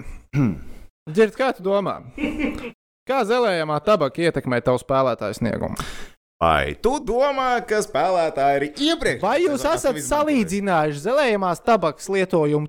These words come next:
Speaker 1: tagad un zelējamās tabakas lietojumu tad,
Speaker 2: Varbūt
Speaker 1: kad mēs varējām
Speaker 2: vērts
Speaker 1: iemest?
Speaker 2: piemaksāt pie algas un nopirkt kaut ko kvalitatīvāku? <laughs>
Speaker 1: Vai zelējamā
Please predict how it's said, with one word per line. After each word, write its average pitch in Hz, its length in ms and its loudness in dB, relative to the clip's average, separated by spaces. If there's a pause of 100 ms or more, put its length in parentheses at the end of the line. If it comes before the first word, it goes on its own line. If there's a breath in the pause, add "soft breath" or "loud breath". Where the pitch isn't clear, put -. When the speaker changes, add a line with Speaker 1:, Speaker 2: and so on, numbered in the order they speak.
Speaker 1:
tagad 285 400 0 (300 loud breath)
un 160 160 0
zelējamās 214 500 2
tabakas 180 400 0
lietojumu 180 560 0
tad, 156 140 2
Speaker 2:
Varbūt 170 100 -4
Speaker 1:
kad 165 60 2
mēs 175 160 0
varējām 165 320 2
Speaker 2:
vērts 214 340 0
Speaker 1:
iemest? 202 160 -2
Speaker 2:
piemaksāt 104 640 0
pie 127 180 2
algas 269 480 0
un 147 160 0
nopirkt 202 400 0
kaut 240 160 -2
ko 269 160 -4
kvalitatīvāku? - 1400 0
<laughs> - 480 -10
Speaker 1:
Vai 156 80 4
zelējamā 135 400 0